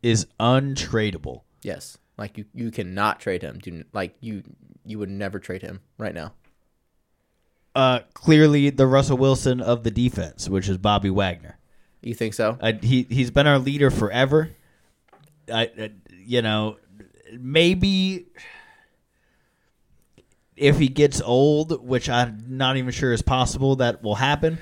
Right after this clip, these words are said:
Speaker 2: He is old. He's the same age. He's been in the league eight years and a linebacker. That's
Speaker 1: Um,
Speaker 2: he's the same age as Bruce Irvin.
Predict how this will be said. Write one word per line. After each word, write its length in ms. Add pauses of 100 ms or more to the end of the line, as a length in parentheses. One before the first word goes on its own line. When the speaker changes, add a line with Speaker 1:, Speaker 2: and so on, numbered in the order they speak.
(160)
Speaker 2:
He 220
is 100
old. 440
He's 160
the 60
same 220
age. 140 (120)
He's 220
been 280
in 80
the 80
league 220
eight 180
years 360
and 120
a 20
linebacker. 640
That's 300 (560)
Speaker 1:
Um, 720
Speaker 2:
he's 80
the 60
same 280
age 180
as 80
Bruce 260
Irvin. 380